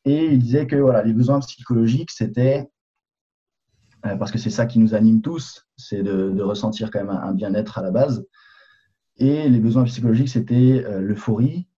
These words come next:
voilà, euh, l'autonomie,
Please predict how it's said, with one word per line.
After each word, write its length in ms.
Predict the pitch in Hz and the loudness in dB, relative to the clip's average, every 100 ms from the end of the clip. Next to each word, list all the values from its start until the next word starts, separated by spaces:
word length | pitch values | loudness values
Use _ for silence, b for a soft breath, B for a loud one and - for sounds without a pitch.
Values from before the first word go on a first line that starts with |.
| _ _ _ _ _ _ _ | _ _ _ _ _ _ _
voilà, 520 | 92 92 120 131 - _ 95 | -6 -2 -2 -2 -6 _ -8
euh, 600 | 92 90 87 87 80 78 | -6 -4 -4 -4 -4 -2
l'autonomie, 960 | 113 117 117 - 117 117 127 180 190 | -2 0 -2 0 2 4 2 0 -6